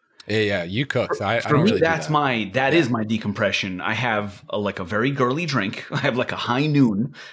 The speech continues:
Speaker 2: 'cause I don't want, I don't want a beer 'cause it makes me tired. I have, like, you know, some, like, small ranch water, something that's low alcohol.
Speaker 1: I actually stopped getting beer at home, so that, and that's been pretty good health
Speaker 2: Yeah,
Speaker 1: wise, so,
Speaker 2: good for
Speaker 1: yeah.
Speaker 2: you. But I don't listen to a podcast.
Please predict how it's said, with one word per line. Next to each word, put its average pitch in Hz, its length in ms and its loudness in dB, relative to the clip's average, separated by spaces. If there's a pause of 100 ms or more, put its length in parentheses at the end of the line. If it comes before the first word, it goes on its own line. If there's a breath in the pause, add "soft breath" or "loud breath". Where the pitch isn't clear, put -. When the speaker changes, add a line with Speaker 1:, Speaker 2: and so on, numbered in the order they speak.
Speaker 2:
'cause 135 140 0
I 127 100 2
don't 135 140 4
want, 131 220 4
I 131 80 2
don't 127 100 4
want 127 120 6
a - 20 2
beer 117 160 4
'cause 110 160 -4
it 107 40 -4
makes 104 200 -4
me 101 80 -4
tired. 82 400 -6
I 90 40 -10
have, 95 160 -8
like, 92 220 -8
you 120 80 -2
know, 95 80 -4
some, 92 320 -6
like, 82 220 -10
small 90 340 -4
ranch 95 380 -6
water, 85 260 -6
something 87 500 -4 (380 loud breath)
that's 107 240 -4
low 120 300 2
alcohol. 92 500 -6 (100)
Speaker 1:
I 107 100 -2
actually 95 320 -6
stopped - 380 -8 (220)
getting - 220 -8
beer 80 160 -6
at 67 100 -8
home, 78 260 -12
so - 160 -14
that, 78 120 -14
and 95 100 -12
that's 87 160 -12
been 85 220 -10
pretty 85 160 -8
good 85 220 -10 (220)
health 92 220 -8
Speaker 2:
Yeah, 208 140 0
Speaker 1:
wise, - 220 -18
so, 87 120 -20 (140)
Speaker 2:
good 170 120 -6
for - 80 -8
Speaker 1:
yeah. 110 80 -4
Speaker 2:
you. - 80 -16 (720 loud breath)
But - 420 -2 (100)
I 120 100 2
don't 139 320 2
listen 147 240 0
to 139 60 2
a 139 40 -2
podcast. 90 720 -8